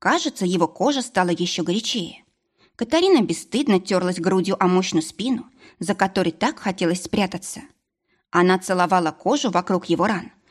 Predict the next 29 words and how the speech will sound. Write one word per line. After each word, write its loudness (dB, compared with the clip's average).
прикасалась 0
языком, -4
слизывая 0
его 0
вкус, -6
а -2
потом 2
спускалась -4
ниже. 2
Сжав -2
его -2
крепкие 0
ягодицы, -2
Катарина 2
легла 0
щекой 0
на 6
его 4
поясницу -2
и -2
глубоко 2
вдохнула 0
запах -2
желанного 2
мужчины. -2
Внутренние 4
мышцы 0
судорожно 0
сокращались, -4